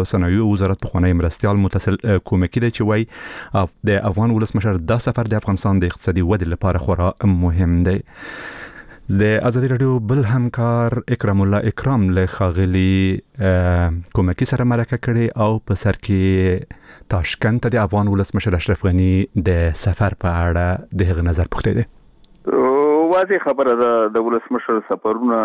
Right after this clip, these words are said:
Speaker 2: اه، بالخصوص دغه د سولې په ارتباط او د، د اقتصادي مسایلو په ارتباط چې د همسایه ملکونو سره، اه، سرته رسیږي، وا-، د وطن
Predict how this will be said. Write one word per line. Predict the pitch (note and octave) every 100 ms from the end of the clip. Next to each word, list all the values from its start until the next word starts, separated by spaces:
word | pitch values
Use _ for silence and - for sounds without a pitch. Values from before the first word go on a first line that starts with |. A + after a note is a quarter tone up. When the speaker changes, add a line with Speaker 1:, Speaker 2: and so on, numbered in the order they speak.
| G#2 - F#2
Speaker 2:
اه، | F#2 F2+ F2+ F2 F#2+
بالخصوص | A2+ - - G#2 G2
دغه | F#2 F2 E2
د | E2+ E2+ - F2
سولې | - B2+ B2+ -
په | -
ارتباط | - G2+ F#2 - F#2+
او | F2+
د، | E2+ E2+ E2+
د | D#2+
اقتصادي | _ E2+ F#2 A#2+
مسایلو | - F#2 F#2 -
په | F2+
ارتباط | F#2 F#2 E2+ F2+
چې | F2
د | - _ - - _ -
همسایه | F#2 - G#2 G#2+ G2
ملکونو | - F#2+ F2+ -
سره، | F#2
اه، | F2 - F2+ E2+ -
سرته | G#2+ G#2 G2+
رسیږي، | F#2+ - G2 F#2 F#2 F2+ F2+
وا-، | E2+ - F2+
د | F2+
وطن | E2+ F#2+